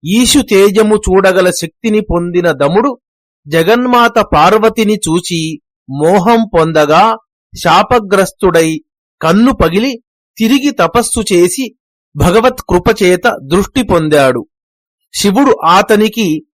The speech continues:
పరమ మనోహరమైన అలకా పట్టణాన్ని, ఉత్తర దిశకు దిక్పాలత్వాన్ని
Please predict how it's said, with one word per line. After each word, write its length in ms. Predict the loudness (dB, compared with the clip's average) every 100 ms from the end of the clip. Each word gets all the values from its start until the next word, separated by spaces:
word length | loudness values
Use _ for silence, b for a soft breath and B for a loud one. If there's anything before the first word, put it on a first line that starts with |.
| _ 0
పరమ 300 | 2 4 2
మనోహరమైన 1000 | 2 2 4 4 4 2 2 2 0 0
అలకా 580 | 0 -2 -2 2 2 2
పట్టణాన్ని, 1040 | -2 -4 -2 0 2 0 -2 -4 -4 -8 _ _ _ _ _ _ _ -8
ఉత్తర 400 | -6 0 2 2
దిశకు 440 | 0 -2 -2 -4 -4
దిక్పాలత్వాన్ని 1400 | -8 -6 0 2 2 0 -2 0 2 0 -2 -4 -6